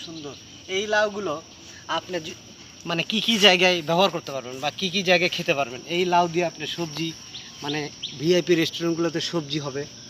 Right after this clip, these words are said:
আপনি এই লাউ দিয়ে মাছ খেতে পারবেন, এই লাউ দিয়ে ডাল খেতে পারবেন,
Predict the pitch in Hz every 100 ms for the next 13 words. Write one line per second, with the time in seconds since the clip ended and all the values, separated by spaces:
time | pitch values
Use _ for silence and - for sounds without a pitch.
0 | - - - 135 160 165 156 151 156 135
1 | 143 - 185 165 151 139 135 131 - -
2 | - 160 160 156 156 147 156 160 151 156
3 | 151 135